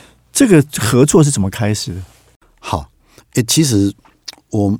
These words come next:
Speaker 2: 妈妈先要先介绍她，她是
Speaker 1: 对。
Speaker 2: 有一点点弱视，几乎看不到远方，然后耳朵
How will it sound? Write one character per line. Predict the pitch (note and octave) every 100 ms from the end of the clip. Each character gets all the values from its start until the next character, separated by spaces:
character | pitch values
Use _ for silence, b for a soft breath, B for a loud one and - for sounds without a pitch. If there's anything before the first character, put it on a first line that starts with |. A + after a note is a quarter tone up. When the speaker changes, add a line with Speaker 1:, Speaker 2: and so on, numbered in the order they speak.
| -
Speaker 2:
妈 | B2+ B2+
妈 | B2 A#2+
先 | A#2 A2
要 |
先 | G2 G2
介 | A2 G2
绍 | F#2
她， | F#2 F#2 F#2
她 | - A2 G#2+
是 | -
Speaker 1:
对。 | A2 F#2 F2+ - b b b b b _
Speaker 2:
有 | G2
一 | A2+
点 | A#2+
点 | A#2 D#2
弱 | F#2 G#2+
视， | E2+ - F2+ E2+ _ _ _ _ -
几 | - A2
乎 | A#2+ A#2 A#2
看 | - A#2+
不 | F2+
到 | F2 G#2 F#2 E2+ D#2+ _ _ _
远 | F2 D2+
方， | F2 F#2+ F#2 _ b b b b -
然 | G2
后 | G#2 A2+ G2+ - _ -
耳 | F#2
朵 | - G#2+ G#2+ G#2+